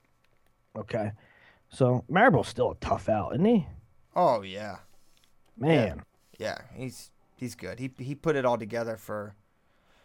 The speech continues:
Speaker 2: for that one. So I, I think, um, you know, great job by Daringer, great job by, by Rutherford, college guys. And we're seeing this again. Guys coming right off a college season,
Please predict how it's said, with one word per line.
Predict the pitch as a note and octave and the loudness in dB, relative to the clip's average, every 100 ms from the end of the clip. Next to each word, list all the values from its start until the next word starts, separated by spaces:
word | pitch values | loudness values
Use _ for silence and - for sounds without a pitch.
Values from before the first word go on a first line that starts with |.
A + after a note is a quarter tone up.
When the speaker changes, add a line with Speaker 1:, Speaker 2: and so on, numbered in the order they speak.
| _ | _
Speaker 2:
for | - B2 A2+ | -6 -4 0
that | A2+ G2+ | 0 0
one. | G#2+ G2+ | -6 -10
So | - D3+ | 4 6
I, | F3 E3+ F#3 | 8 6 2
I | |
think, | F#3+ A3 G3+ | 2 -4 0
um, | G3 F#3 F3+ E3+ B2+ | 4 6 4 0 -6
you | C#3 | -4
know, | E3 C#3+ | -2 -2
great | B2 C#3 | -2 -4
job | C3+ C#3+ C#3 | 0 0 2
by | B2+ | 0
Daringer, | G#2+ A#2 B2+ C3+ C3+ B2+ | 0 -4 -2 -2 -4 -4
great | A2+ A#2+ | -6 -8
job | - B2+ B2+ | -2 -2 0
by, | B2 B2+ B2 A#2+ _ _ _ | 0 0 0 -6 _ _ _
by | - A2+ | -4 0
Rutherford, | B2 C3 - G#2 | 0 -2 -4 -10
college | - C3+ C#3 | 2 2 4
guys. | C3 - - | -2 -6 -6
And | F#3+ | 4
we're | F#3+ | 6
seeing | F#3 - D4 D4 | 6 2 2 4
this | B3+ B3 | 4 4
again. | G3 C#3+ A3+ A#3 F3 E3+ E3+ _ _ _ _ _ _ _ - - - - - _ _ - | 0 4 6 8 6 2 -6 _ _ _ _ _ _ _ -20 -20 -20 -20 -20 _ _ -2
Guys | A2+ C3+ C#3+ | 2 2 2
coming | - E3+ D3 | -2 -2 2
right | C3+ D3+ | 4 6
off | E3 E3+ | 6 4
a | F#3+ | -2
college | - F#3 G3 F3+ | 2 4 4 2
season, | - G3+ E3+ E3 D#3 | -2 0 2 0 0